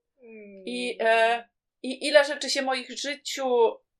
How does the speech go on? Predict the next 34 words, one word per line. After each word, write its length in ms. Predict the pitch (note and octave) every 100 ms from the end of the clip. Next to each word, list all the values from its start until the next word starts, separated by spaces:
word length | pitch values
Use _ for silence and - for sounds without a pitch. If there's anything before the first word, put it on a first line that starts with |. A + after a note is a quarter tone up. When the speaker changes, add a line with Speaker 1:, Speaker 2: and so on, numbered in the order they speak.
| _ _ -
Speaker 2:
ile 280 | C4 C#4+ C#4
się 160 | B3+
wydarzyło 580 | B3+ A#3 B3 C#4 C4+ B3+
ż-, 200 | A3 A3
w 40 | A3
życiu 380 | A#3+ C4+ B3 A3
moim 340 | A#3 B3 A3
rzeczy, 600 | G3+ G#3+ G#3+ - A#3 C#4 D#4
które 260 | - B3+ A3+
gdybyście 640 | G#3+ C4 C4 - - B3
mnie 320 | A#3+ A#3 A3+ G3 _ _ _ -
dziesięć 420 | C4 D4+ C#4 -
lat 240 | A#3+ - -
temu 280 | C#4 B3+
spytali, 480 | A#3+ C4 B3+ B3+ B3+
czy 140 | A#3+ A3+
to 140 | B3
jest 200 | B3+ A#3
możliwe, 640 | A3+ A3 G#3 A3+ C4+ D#4 D#4
to 100 | B3
ja 200 | B3 B3
bym 320 | C4 B3+ B3+ _ _ _ _ _ _ A#3
nigdy 540 | B3+ C#4 C#4 A3+ A#3
w 40 |
życiu 280 | A3 A3+ A3
nie 140 | G#3 G3+
pomyślała, 440 | G3+ G3 - F#3+
że 120 | F#3+
to 100 | -
jest 120 | F3+ F3+
możliwe 420 | F3+ F3+ F3+ -
w 60 |
moim 260 | _ - _
życiu. 400 | - _ -